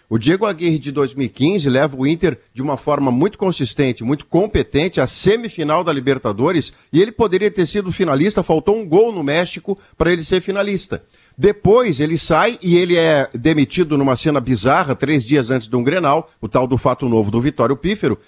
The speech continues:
mas quando ele vai pra outro clube brasileiro, o trabalho é parecido, ele perde fôlego.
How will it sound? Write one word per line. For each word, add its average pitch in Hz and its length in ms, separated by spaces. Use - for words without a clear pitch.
mas 165 240
quando 254 200
ele 254 100
vai 180 180
pra 156 160
outro 190 300
clube 151 240
brasileiro, 139 580
o 156 80
trabalho 170 400
é 202 80
parecido, 190 680
ele 175 240
perde 180 520
fôlego. 147 720